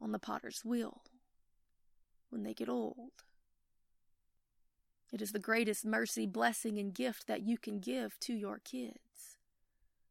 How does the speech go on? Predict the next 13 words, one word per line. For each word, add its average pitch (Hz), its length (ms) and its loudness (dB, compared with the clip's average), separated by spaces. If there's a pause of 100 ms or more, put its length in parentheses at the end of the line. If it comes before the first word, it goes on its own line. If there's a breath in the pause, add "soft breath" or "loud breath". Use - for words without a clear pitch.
(600)
Not 220 160 8
a 208 80 2
secular 226 480 4
education 214 800 2
or 196 200 2
a 202 40 2
physical 214 500 -2
inheritance, 208 640 0
but 214 220 0
rather 208 320 4
to 214 240 0
prepare 247 460 -2
them 202 300 -2